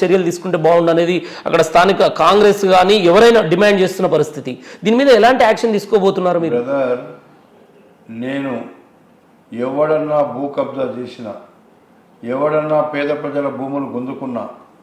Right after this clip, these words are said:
Speaker 2: పేద ప్రజలకు అన్యాయం చేసినా, ప్రభుత్వ భూములను అక్రమంగా తీసుకున్నా, ఎంత పెద్దోడైనా నేను వదిలిపెట్టను. ఇప్పటికే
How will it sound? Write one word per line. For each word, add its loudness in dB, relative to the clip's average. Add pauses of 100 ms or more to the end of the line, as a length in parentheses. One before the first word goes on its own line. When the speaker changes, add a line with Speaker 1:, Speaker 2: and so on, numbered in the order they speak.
(320)
Speaker 2:
పేద -4 (140)
ప్రజలకు -4
అన్యాయం -2
చేసినా, -10 (760)
ప్రభుత్వ -2
భూములను -2
అక్రమంగా -2 (180)
తీసుకున్నా, -6 (840)
ఎంత -10 (180)
పెద్దోడైనా -8
నేను -10
వదిలిపెట్టను. -12 (800)
ఇప్పటికే -4